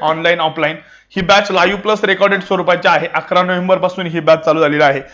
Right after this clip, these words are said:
फीज याची असणार आहे नऊ हजार नऊशे नव्याण्णव रुपये एवढी याची फीज आहे. या बॅच साठी जर तुम्हाला ॲडमिशन घ्यायचं असेल तर एट सिक्स एट सिक्स थ्री फोर नाईन फोर नाईन फोर या नंबरला तुम्ही काय करू शकता, कॉल करू शकता. या नंबरला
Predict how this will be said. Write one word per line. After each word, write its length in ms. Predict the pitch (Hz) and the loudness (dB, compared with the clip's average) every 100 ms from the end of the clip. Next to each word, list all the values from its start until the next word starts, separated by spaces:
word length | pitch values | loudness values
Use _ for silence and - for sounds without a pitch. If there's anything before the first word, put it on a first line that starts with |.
| - - _ - | -20 -20 _ -2
फीज 200 | 208 196 | 0 2
याची 180 | 196 202 | 2 4
असणार 340 | 185 - 185 | 0 2 2
आहे 200 | 180 175 | 2 0
नऊ 200 | 175 185 | 0 2
हजार 240 | 180 180 180 | 2 2 0
नऊशे 280 | 175 - | -2 -2
नव्याण्णव 500 | 170 165 175 175 143 | 0 2 2 0 -4
रुपये 240 | 143 147 160 | -4 -2 0
एवढी 180 | 160 160 | 2 0
याची 200 | 156 156 | 0 -4
फीज 220 | 180 165 | -2 2
आहे. 200 | 127 127 - - - | 0 0 -10 -20 -2
या 100 | 165 | 0
बॅच 280 | 170 180 196 | 4 4 4
साठी 180 | 208 190 | 0 0
जर 100 | 190 | -2
तुम्हाला 320 | 190 180 180 | -4 0 2
ॲडमिशन 420 | 165 175 180 196 | 0 -2 -6 -4
घ्यायचं 260 | 175 170 175 | -2 0 2
असेल 300 | 175 - 139 | 2 0 -2
तर 60 | 160 | 0
एट 160 | 180 | 0
सिक्स 260 | - 220 180 | -2 -6 -2
एट 160 | 180 | -2
सिक्स 360 | - 147 - - | -2 -8 -8 -2
थ्री 120 | 196 | -2
फोर 240 | 208 160 139 - - - | 0 -2 -4 -8 -14 0
नाईन 220 | 160 190 | 0 0
फोर 180 | 185 196 | 0 0
नाईन 220 | 170 180 | 0 -2
फोर 200 | 165 131 - | -2 -6 0
या 140 | 156 | 0
नंबरला 360 | 160 160 156 160 | 0 -2 -2 -2
तुम्ही 220 | 156 151 | -4 -4
काय 120 | 139 | -2
करू 160 | 135 143 | -2 -6
शकता, 320 | 143 135 208 - - - | -8 0 0 0 -14 -10
कॉल 200 | - 151 | 2 2
करू 200 | 147 143 | 2 -6
शकता. 300 | 139 139 - | -6 -8 -6
या 160 | 135 156 | 0 0
नंबरला 460 | 156 151 147 170 | 0 -2 0 2